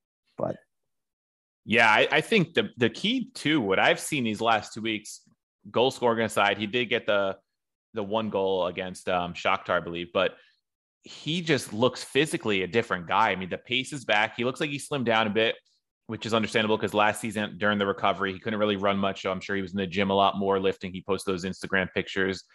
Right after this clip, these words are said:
Speaker 2: He bulked up. And I think to withstand the, the abuse he takes, that was important with the, the recovery from the knee injury. But yesterday, quick, you, like you said, dribbling players.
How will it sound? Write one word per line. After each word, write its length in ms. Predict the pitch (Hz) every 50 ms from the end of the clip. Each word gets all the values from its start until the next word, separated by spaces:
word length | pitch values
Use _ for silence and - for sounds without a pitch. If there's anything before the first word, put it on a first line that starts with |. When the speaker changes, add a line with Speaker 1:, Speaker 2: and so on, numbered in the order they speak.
| _ _
Speaker 2:
He 80 | - 202
bulked 340 | 151 165 156 143 - - 185
up. 260 | 160 123 - - - - - - - - _ _ _ -
And 340 | 123 123 120 120 120 120 -
I 120 | - 123 127
think 340 | 123 - 139 131 117 - -
to 240 | - 135 120 117 110
withstand 640 | 110 110 117 113 - - 117 117 123 123 120 117 101
the, 200 | 107 101 98 85
the 120 | 92 104 101
abuse 360 | 87 78 104 117 147 160 -
he 120 | - 104
takes, 300 | 92 - 104 95 95 -
that 120 | - 98 98
was 80 | 95
important 500 | 92 95 95 - 110 117 - 92 98 95
with 160 | 92 95 - _
the, 340 | - 92 90 92 92 90 - _ _
the 60 | -
recovery 380 | 95 98 - - 117 98 104 98
from 160 | - 101 92
the 80 | 90 90
knee 240 | 90 95 110 127 123
injury. 240 | 104 101 95 92
But 240 | 87 82 98 92 - - - - _ _ _ _
yesterday, 420 | - 107 127 156 - - 104 95 85
quick, 520 | - - - - - 123 135 156 - - - - -
you, 100 | 104 107
like 160 | 107 104 104
you 60 | 104
said, 260 | - 123 113 110 90
dribbling 420 | - 101 104 107 104 127 127 123 117
players. 600 | - - 120 117 117 120 120 120 123 123 - -